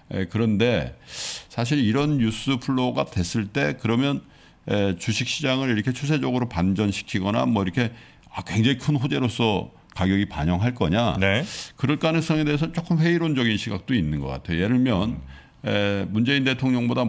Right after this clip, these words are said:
Speaker 2: 앞서, 에, 정상회담을 했던,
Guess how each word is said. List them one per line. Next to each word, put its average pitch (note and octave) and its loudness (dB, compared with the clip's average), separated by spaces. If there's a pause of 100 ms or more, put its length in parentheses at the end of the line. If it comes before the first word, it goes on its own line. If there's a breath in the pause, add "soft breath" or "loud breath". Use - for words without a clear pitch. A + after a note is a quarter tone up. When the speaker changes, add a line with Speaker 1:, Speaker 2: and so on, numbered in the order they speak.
Speaker 2:
앞서, B2+ -2
에, F2+ -4 (120)
정상회담을 F#2 0
했던, A2 -2